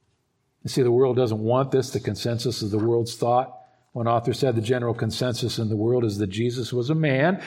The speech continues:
He lived and died. He lived a noble life, an insightful life,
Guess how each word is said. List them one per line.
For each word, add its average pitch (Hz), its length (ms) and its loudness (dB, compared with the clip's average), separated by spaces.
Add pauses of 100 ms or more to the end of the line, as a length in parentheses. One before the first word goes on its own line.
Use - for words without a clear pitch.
(140)
He 143 80 4
lived 131 240 4
and 170 140 2
died. 151 380 6
He 147 80 6
lived 135 180 4
a 147 60 2
noble 147 360 4
life, 147 240 6
an 170 100 -2
insightful 156 440 2
life, 151 240 4